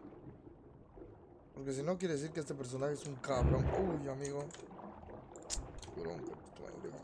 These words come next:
Bueno, este último lanzazo tengo que guardarlo para que siga de largo él y yo pueda seguir a la... Vale, perfecto. Me quedan tres más.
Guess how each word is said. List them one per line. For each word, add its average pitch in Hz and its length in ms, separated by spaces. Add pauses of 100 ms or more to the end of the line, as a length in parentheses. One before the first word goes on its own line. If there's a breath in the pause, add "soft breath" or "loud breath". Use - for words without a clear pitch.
(200)
Bueno, 151 280
este 185 240
último 202 380
lanzazo 185 600
tengo 175 180
que 165 60
guardarlo 156 500 (1200)
para 139 140
que 135 80
siga 160 240
de 156 140
largo 143 400
él 185 260 (140)
y 156 60
yo 151 120
pueda 156 280
seguir 139 340
a 135 40
la... 131 220 (1120)
Vale, - 220 (640)
perfecto. - 360 (1500)
Me 123 100
quedan 160 220
tres 147 180
más. 143 360